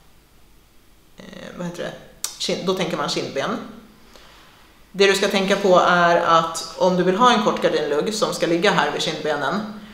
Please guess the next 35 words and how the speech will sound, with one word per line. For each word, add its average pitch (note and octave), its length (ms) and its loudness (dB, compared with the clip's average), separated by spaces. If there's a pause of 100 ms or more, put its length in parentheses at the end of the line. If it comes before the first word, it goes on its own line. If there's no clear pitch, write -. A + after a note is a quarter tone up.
då F3+ 100 2
är F3+ 60 8
det F3+ 60 4
inte F3+ 180 0
här E3+ 200 2
du E3+ 60 2
ska E3+ 140 -2
klippa, - 500 -2 (240)
utan F3 320 0
du E3 100 -2
måste E3 240 -2
lägga E3 240 2
på - 400 -2 (200)
minst - 520 -4
en D3+ 180 -6
centimeter - 680 -6
för D3 260 2
att C3+ 220 -4
det D#3+ 60 -8
kommer E3 200 -2
dra F#3 120 0
upp F#3+ 140 -2
sig F3+ 180 0
när D#3+ 80 -2
det E3 60 -2
torkar D3+ 580 -2 (120)
och E3+ 100 -4
sen D3+ 160 -4
ska D#3 120 -4
du C#3+ 60 -2
kunna C#3+ 220 -6
få D3+ 100 -6
en D3 140 -4
böj D3+ 200 -2
också. - 260 -8